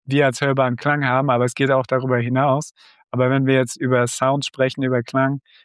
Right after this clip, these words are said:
Musik, dann spielt sich das in diesem Rahmen ab, bei dem, was wir hören und fühlen können. Und dann darüber hinaus ist es aber auch noch multidimensional. Ähm, genau. Und wenn man das jetzt als Feld betrachtet so, dann ist Musik jetzt nicht nur Unterhaltung,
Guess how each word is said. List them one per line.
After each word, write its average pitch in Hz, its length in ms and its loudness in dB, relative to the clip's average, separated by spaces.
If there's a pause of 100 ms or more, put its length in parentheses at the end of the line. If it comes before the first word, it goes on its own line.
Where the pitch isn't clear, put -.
(120)
Musik, 131 420 0
dann 127 240 -2
spielt 135 300 -2
sich 131 100 -4
das 131 260 -2
in 131 60 -2
diesem 123 240 2
Rahmen 123 320 0
ab, 127 260 0
bei 120 120 -2
dem, 123 180 2
was 123 200 -4
wir 117 120 -6
hören 123 340 -2 (540)
und 123 180 0
fühlen 135 320 0
können. 131 240 -2
Und 127 160 -2
dann 131 120 2
darüber 123 240 2
hinaus 123 400 0
ist 120 140 -6
es 127 80 -4
aber 123 200 2
auch 123 100 0
noch 123 180 -4
multidimensional. 123 920 -2 (880)
Ähm, 123 520 2
genau. 123 380 -2
Und 135 160 -2
wenn 135 100 2
man 147 100 2
das 143 160 -2
jetzt 139 180 0
als 123 220 -2
Feld 151 420 0
betrachtet 135 540 -4
so, 151 160 0
dann 135 380 -2 (640)
ist - 240 -6
Musik 135 340 -2
jetzt 135 180 -2
nicht 135 200 -2
nur 139 180 2
Unterhaltung, 143 840 0